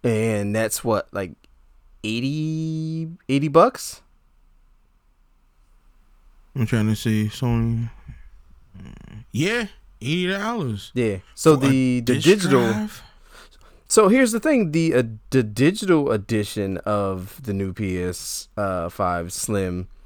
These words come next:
Speaker 1: is more money than the P S five digital anyway.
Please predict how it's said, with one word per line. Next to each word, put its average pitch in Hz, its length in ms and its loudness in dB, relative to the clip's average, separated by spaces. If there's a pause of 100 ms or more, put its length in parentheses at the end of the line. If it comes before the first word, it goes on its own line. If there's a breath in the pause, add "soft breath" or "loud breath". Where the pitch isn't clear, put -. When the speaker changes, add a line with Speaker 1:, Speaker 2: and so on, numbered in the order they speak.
(220)
Speaker 1:
is 107 300 -2
more 120 260 4
money 113 440 4
than 98 680 -2 (1900)
the 117 100 0
P 127 240 2
S 107 160 0
five 101 360 2
digital 90 540 -4 (580)
anyway. 156 460 4